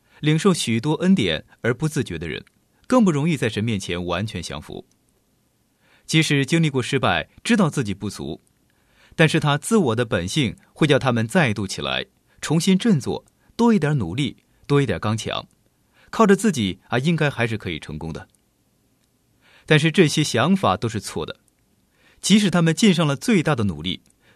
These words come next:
做到自己认为是最好的，但是他们最终依然还是会失败，因为神许可他们失败，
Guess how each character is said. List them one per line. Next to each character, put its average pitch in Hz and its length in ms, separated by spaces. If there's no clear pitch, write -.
做 247 160
到 196 100
自 190 140
己 156 120
认 165 160
为 151 80
是 151 140
最 196 320
好 76 300
的， 104 180
但 113 140
是 107 240
他 156 80
们 147 120
最 175 240
终 165 380
依 185 140
然 147 160
还 107 280
是 131 160
会 92 140
失 - 160
败， - 220
因 160 140
为 156 100
神 131 260
许 175 240
可 139 120
他 127 100
们 123 100
失 135 140
败， 92 300